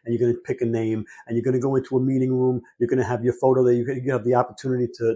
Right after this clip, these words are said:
to share. You can have the opportunity to share your camera and your microphone and get involved,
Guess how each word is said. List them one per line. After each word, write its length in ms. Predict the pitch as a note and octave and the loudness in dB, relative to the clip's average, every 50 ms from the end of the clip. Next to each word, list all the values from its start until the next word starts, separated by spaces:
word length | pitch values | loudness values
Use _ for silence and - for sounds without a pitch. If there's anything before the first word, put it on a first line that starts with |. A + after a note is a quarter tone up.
| - - - | -2 -6 -8
to 220 | A2 G#2 G#2+ G#2 - | -6 -6 -6 -6 -8
share. 400 | - - - C#3+ C#3 C3 C3+ C3+ | -8 -4 -2 2 4 4 4 4
You 80 | C3 | 2
can 120 | A#2 B2 A2+ | 0 -2 -4
have 120 | A2 G#2 | -4 -2
the 60 | A2+ | -2
opportunity 360 | A2 A2 - - - A2+ G#2 G#2 | -2 -2 -4 -8 -8 -8 -6 -6
to 100 | G2 - | -8 -6
share 200 | - - B2 A#2 | -2 2 2 4
your 140 | A#2 A2+ | 2 2
camera 420 | - - - C3+ C3 C3+ C3+ C3 B2+ | -2 -4 -4 -2 -2 0 2 2 2
and 100 | B2 B2 | 2 2
your 100 | B2 A#2+ | 2 0
microphone 520 | B2 B2 A#2+ B2 A#2 - - A#2 A#2 A2+ A2 _ - _ _ - | 0 0 -2 -4 -6 -6 -6 -6 -6 -6 -8 _ -18 _ _ -8
and 180 | A#2 A2+ A#2 G#2 | -6 -4 -2 0
get 140 | B2 B2 - | 0 0 0
involved, 400 | A#2+ A2 B2 A#2 A2+ A#2 A#2 | 0 2 2 4 2 2 0